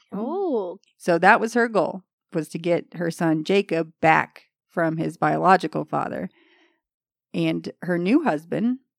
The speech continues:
Speaker 1: was able to provide her with legal counsel and all the financial resources she needed to do that.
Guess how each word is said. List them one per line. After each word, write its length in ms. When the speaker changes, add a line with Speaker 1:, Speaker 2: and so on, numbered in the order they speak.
Speaker 1:
was 280
able 260
to 120
provide 420
her 240
with 400
legal 500
counsel 720
and 220
all 380
the 120
financial 540
resources 640
she 200
needed 360
to 80
do 220
that. 300